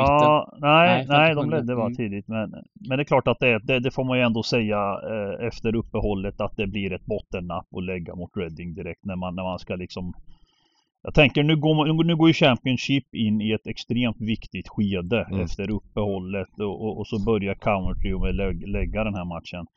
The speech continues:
Speaker 1: Mm.
Speaker 2: Och Coventry har ju haft en annorlunda säsong. Nu har de ju klättrat upp från, de hade ju en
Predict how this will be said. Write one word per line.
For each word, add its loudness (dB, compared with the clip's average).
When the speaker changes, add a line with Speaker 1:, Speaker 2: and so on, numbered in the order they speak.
Speaker 1:
Mm. -10
Speaker 2:
Och -6
Coventry 6
har 6
ju 6
haft 6
en -2
annorlunda 2
säsong. -4
Nu 2
har 8
de 2
ju 2
klättrat 0
upp -2
från, -2
de 0
hade 8
ju 4
en 2